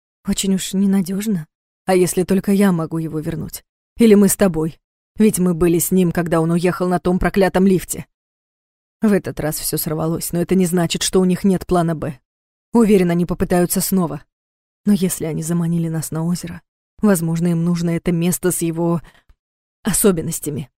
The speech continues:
А значит, если мы уедем отсюда и никогда сюда больше не вернёмся, у них ничего не получится. Им придётся оставить нас в покое. Я знаю, что тебе будет тяжело всё бросить. Совсем нет, с улыбкой возразила Юля.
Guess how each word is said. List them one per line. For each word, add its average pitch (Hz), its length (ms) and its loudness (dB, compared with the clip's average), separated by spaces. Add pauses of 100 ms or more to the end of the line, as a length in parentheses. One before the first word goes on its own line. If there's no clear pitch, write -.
(360)
А 233 100 4
значит, 175 400 0
если 175 220 -2
мы 190 140 4
уедем 190 360 2
отсюда 165 320 -2
и 180 40 4
никогда 196 360 2
сюда 190 240 0
больше 190 280 0
не 190 100 2
вернёмся, 208 520 0 (240)
у 214 60 4
них 220 200 4
ничего 208 300 2
не 202 100 4
получится. 202 640 0 (400)
Им 233 140 6
придётся 190 480 4
оставить 185 360 2
нас 175 180 2
в - 60 -10
покое. 170 440 -4 (240)
Я 220 160 6
знаю, 214 260 4
что - 160 -4
тебе 165 180 -4
будет 175 260 0
тяжело 190 320 2
всё - 160 -2
бросить. 190 400 0 (220)
Совсем 247 440 -2
нет, 269 300 0 (540)
с - 140 -6
улыбкой 190 360 2
возразила 175 400 2
Юля. 175 360 -2